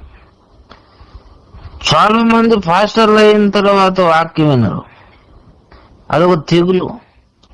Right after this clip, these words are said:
నేనే ప్రసంగాలు చేస్తున్నాను, ఎవరు నాకు ప్రసంగం చేసేది? వాడు అగాధంలోనూ పోవడం ఖాయం. ప్రియ దేవుని బిడ్డలారా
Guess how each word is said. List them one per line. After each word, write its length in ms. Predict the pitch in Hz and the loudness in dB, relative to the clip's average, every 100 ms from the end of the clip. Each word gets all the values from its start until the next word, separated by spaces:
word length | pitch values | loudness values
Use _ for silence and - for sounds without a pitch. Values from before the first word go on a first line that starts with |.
| - _ _ - 107 | -20 _ _ -12 -2
నేనే 380 | 113 139 185 | 0 2 2
ప్రసంగాలు 600 | 185 185 170 175 185 180 180 | 2 0 0 0 0 0 2
చేస్తున్నాను, 680 | 175 175 165 180 170 165 | 2 0 0 -2 0 2
ఎవరు 380 | 156 160 160 160 | 2 2 0 0
నాకు 340 | 156 151 151 | 0 0 -2
ప్రసంగం 600 | 151 156 151 139 147 143 143 | -2 0 0 0 -2 -2 2
చేసేది? 680 | 139 127 131 127 120 - - _ _ _ _ - - - | 2 0 0 0 0 -6 -12 _ _ _ _ -20 -14 -4
వాడు 200 | 139 139 | 0 0
అగాధంలోనూ 800 | 131 147 156 160 156 151 147 139 | 0 0 2 2 2 2 0 0
పోవడం 400 | 139 139 135 123 | 0 -2 -2 -6
ఖాయం. 400 | - 107 147 - - - _ - _ - _ - - - - - - - - | -6 -6 -6 -14 -20 -20 _ -20 _ -20 _ -20 -20 -20 -20 -20 -20 -10 -2
ప్రియ 180 | 131 | 0
దేవుని 360 | 139 139 131 127 | 2 2 2 2
బిడ్డలారా 600 | 123 123 117 107 76 165 | 0 0 0 -4 -6 -10